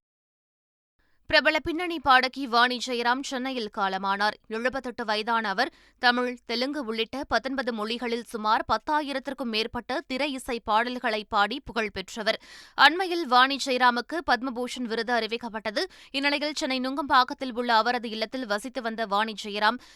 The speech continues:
வீட்டில் தவறி விழுந்து உயிரிழந்ததாக தகவல் வெளியாகியுள்ளது. வாணி ஜெயராமின் மறைவு படைப்பாற்றல் உலகிற்கு மிக பெரும் இழப்பு என பிரதமர் நரேந்திர மோடி இரங்கல் தெரிவித்துள்ளார். அதேபோல் தமிழக முதலமைச்சர் ஸ்டாலின்,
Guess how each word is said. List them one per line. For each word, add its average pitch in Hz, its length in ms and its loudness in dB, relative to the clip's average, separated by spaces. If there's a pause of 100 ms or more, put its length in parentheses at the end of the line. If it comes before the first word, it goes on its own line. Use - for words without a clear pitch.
(160)
வீட்டில் 285 500 -2
தவறி 269 340 2
விழுந்து 285 420 -2
உயிரிழந்ததாக 247 760 2
தகவல் 254 380 -2
வெளியாகியுள்ளது. 202 840 0 (300)
வாணி 262 340 8
ஜெயராமின் 240 560 0
மறைவு 214 400 0 (120)
படைப்பாற்றல் 277 720 0
உலகிற்கு 240 560 -4
மிக 247 300 -4
பெரும் 294 220 -2
இழப்பு 254 340 -4
என 254 220 2 (220)
பிரதமர் 294 420 0
நரேந்திர 311 400 2
மோடி 262 300 -2
இரங்கல் 247 360 -6
தெரிவித்துள்ளார். 202 640 -4
அதேபோல் 202 460 -4
தமிழக 233 440 -4
முதலமைச்சர் 214 540 -6
ஸ்டாலின், 202 460 0